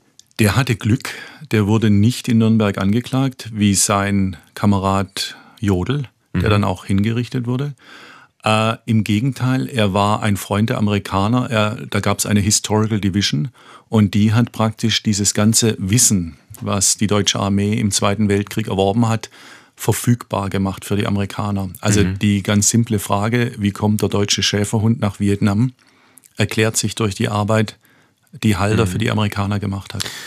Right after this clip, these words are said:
Speaker 2: Sie haben sich auch, ähm, wissenschaftlich intensiv mit der Wehrmacht, äh, beschäftigt. Es gab ja zumindest,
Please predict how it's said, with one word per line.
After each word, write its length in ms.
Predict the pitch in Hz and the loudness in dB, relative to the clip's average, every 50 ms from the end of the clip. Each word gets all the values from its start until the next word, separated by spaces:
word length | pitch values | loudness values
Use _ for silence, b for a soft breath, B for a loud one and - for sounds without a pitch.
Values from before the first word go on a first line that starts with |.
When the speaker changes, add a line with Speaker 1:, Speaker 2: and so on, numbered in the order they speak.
| B B B | B B B
Speaker 2:
Sie 160 | B - 101 104 | B 0 2 4
haben 120 | 117 120 | 4 4
sich 220 | 104 110 98 - | 2 2 -2 0
auch, 480 | - 87 98 113 135 139 - - 127 - - | 0 2 2 2 2 0 -2 -8 -8 -4 -2
ähm, 400 | 107 113 107 104 98 98 90 - - | 0 2 2 2 2 2 0 -2 -4
wissenschaftlich 880 | - 90 92 120 - 131 123 - 123 117 110 - - 104 98 - - | -6 -2 -2 0 2 2 0 2 2 0 0 0 -2 -2 -2 -2 -2
intensiv 600 | 95 107 110 113 107 104 104 101 101 110 - - | -2 0 0 0 0 0 0 -2 -2 -2 -2 -2
mit 240 | 104 101 98 - - | -2 -2 -2 -2 -2
der 220 | 98 95 87 87 | -2 -2 0 0
Wehrmacht, 720 | 95 92 92 98 113 117 117 117 117 - - - - - - - | 2 2 2 2 2 2 2 0 -2 -4 -8 -10 -12 -16 -6 -2
äh, 200 | 95 101 95 90 | 0 0 0 0
beschäftigt. 640 | 90 95 92 - 87 95 113 - - 120 117 - | 0 -2 0 0 0 0 -2 -2 -2 -2 -2 -2
Es 260 | - 87 98 - - - | -4 -4 -4 -4 -4 -2
gab 300 | - 101 104 120 120 - | 0 2 2 2 0 0
ja 240 | 120 113 104 101 92 B B B B B B B B B B B B B B B - | 0 0 0 0 -2 B B B B B B B B B B B B B B B -6
zumindest, 640 | - - 98 110 113 110 120 113 104 - - - | -4 0 2 2 4 4 4 2 2 0 -4 -8